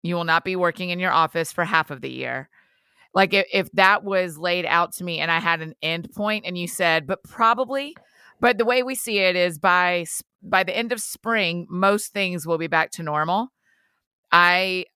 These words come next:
yeah, I just think I would have been more motivated in some areas knowing there was an end point.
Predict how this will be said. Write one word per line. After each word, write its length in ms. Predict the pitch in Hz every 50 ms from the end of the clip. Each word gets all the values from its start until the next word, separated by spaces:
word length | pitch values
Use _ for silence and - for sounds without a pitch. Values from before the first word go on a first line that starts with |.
| _ _ _ _ _
yeah, 240 | 165 202 220 240 190 151
I 60 | 180
just 200 | - 208 214 -
think 180 | 226 220 202
I 80 | 220 208
would 160 | 196 196 185
have 100 | 180 160
been 160 | 160 190 185
more 160 | 180 180 180 175
motivated 720 | 170 165 165 160 170 175 180 160 165 165 165 165 160 151 -
in 440 | - 165 165 160 160 160 160 156 139
some 340 | - - - 180 170 165 - -
areas 580 | 160 170 165 165 165 160 156 160 165 156 147
knowing 400 | 170 170 170 170 170 170 170 170
there 160 | 156 160 156
was 160 | 160 160 135 151
an 100 | 147 - -
end 300 | - 165 165 156 156 -
point. 320 | - - 127 117 113 113